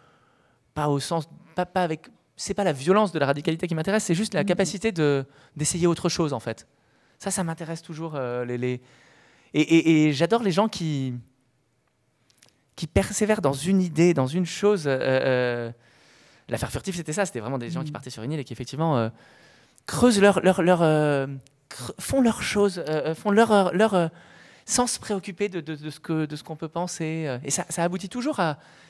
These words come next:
Speaker 1: Alors, ça les éloigne un tout petit peu, ça fait une trajectoire qui s'éloigne un peu du, euh, euh, bah, de la norme, mais c'est, mais c'est toujours assez, euh,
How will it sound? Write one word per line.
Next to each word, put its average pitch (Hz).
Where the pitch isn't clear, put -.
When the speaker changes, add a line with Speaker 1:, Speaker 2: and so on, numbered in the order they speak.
Speaker 1:
Alors, 127
ça 170
les 160
éloigne 202
un 190
tout 185
petit 185
peu, 226
ça 180
fait -
une 160
trajectoire 175
qui 170
s'éloigne 175
un 156
peu 170
du, 139
euh, 131
euh, 123
bah, 127
de 139
la 139
norme, 185
mais 147
c'est, 151
mais 147
c'est 147
toujours 208
assez, 190
euh, 143